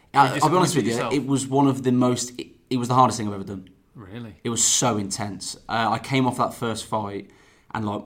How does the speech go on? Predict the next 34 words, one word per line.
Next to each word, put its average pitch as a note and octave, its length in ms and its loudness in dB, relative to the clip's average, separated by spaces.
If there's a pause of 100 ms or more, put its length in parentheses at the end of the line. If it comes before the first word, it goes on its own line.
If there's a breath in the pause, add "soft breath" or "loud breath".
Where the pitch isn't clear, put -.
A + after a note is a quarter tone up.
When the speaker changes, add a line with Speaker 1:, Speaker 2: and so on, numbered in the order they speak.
Speaker 1:
all A#2+ 120 -2
my A2+ 200 0
arms G#2+ 760 -2
and G2+ 400 -8
fingers A2 520 -6
and G2+ 100 -6
hands G#2+ 320 -6
were G2+ 100 -8
all G#2+ 140 -4
numb, G#2 480 -2
like, G2 140 -10
the, G#2 100 -10 (140)
'cause A2 160 -6
obviously G#2+ 300 -6
the G#2+ 140 -10
grip - 320 -6
strength, G#2+ 480 -8
and G2 200 -10
but G2+ 80 -10
then G#2+ 100 -4
also G#2 220 -6
just F#2+ 200 -12
the A2 100 -6
adrenaline G#2 460 -4
and G2+ 100 -10
the G2+ 140 -8
intensity G#2 520 -10
of G#2 140 -10
it, - 80 -12
and G#2+ 100 -10
it - 80 -12
was G#2+ 100 -10
just G#2+ 160 -10
like, G#2 220 -6